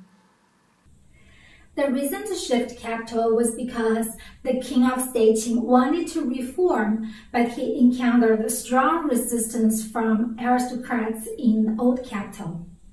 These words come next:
So he moved capital to a new place where he implemented his reforms. Soon, people realized that they would have better lives, such as paying less tax in the new capital. So more and more people moved to the new capital,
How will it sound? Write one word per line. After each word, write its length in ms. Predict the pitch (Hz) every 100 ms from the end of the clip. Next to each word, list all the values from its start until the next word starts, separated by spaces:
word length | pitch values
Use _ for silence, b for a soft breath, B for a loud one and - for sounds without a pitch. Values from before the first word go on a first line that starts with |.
| b b b
So 360 | - 247 240
he 160 | 240 247
moved 380 | 233 233 - -
capital 420 | 247 220 233 233
to 140 | 277
a 60 | 247
new 340 | 247 381 -
place 440 | - 240 220 220 -
where 280 | 220 220
he 220 | 220 233 240 247
implemented 800 | 240 240 226 208 208 214 220 -
his 240 | 220 220
reforms. 800 | 220 214 - 285 233 202 202 - - - _ - - b b b -
Soon, 520 | - - 381 320 247 -
people 260 | 294 311
realized 720 | 320 302 339 294 226 220 220 220
that 240 | 233 -
they 140 | 240 247
would 180 | 233
have 180 | 220 -
better 400 | - 294 311 247
lives, 400 | 220 220 220 -
such 240 | 240 220 240
as 380 | 220 220 208
paying 400 | - 247 240 233
less 320 | 226 269 - -
tax 380 | 233 233 -
in 180 | 247 226
the 80 | 220
new 340 | 226 302 -
capital. 600 | 254 220 220 226 220 220 B B B
So 140 | 269
more 260 | 247 233 240
and 240 | 262 247
more 160 | 233 240
people 460 | 247 247 220 233 233
moved 340 | 226 226 -
to 120 | -
the 160 | 226 220
new 200 | 262 302
capital, 640 | - 220 208 - 226 240